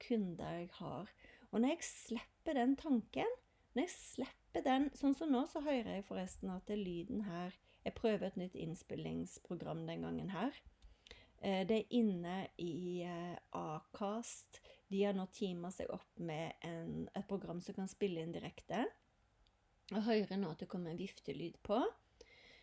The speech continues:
I gamle dager så ville jeg ha stoppet opp nå og tenkt at lyden er for dårlig. Men jeg skal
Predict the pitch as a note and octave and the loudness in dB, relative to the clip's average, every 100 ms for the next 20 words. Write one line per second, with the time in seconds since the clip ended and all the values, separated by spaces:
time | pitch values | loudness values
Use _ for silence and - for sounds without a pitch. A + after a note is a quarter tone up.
0 | _ _ - A3 C#4 A3+ F#3+ F3 F3 G3+ | _ _ 2 6 8 8 6 0 0 0
1 | A3+ G#3+ F3+ F3+ - - - - D#3+ D#3+ | 4 4 2 -2 -4 -8 -10 -6 -4 -2
2 | E3 D#3+ - F3+ F3+ F3+ E3 E3 E3+ E3+ | -4 -4 -4 -4 -4 -6 -4 -4 -4 -4
3 | - F3 E3 C#3 D3+ F#3+ G3 F#3+ G#3 - | -4 -4 -4 -4 -4 -4 -4 -2 0 2
4 | A#3+ D4+ - - - | 2 2 -2 -8 -6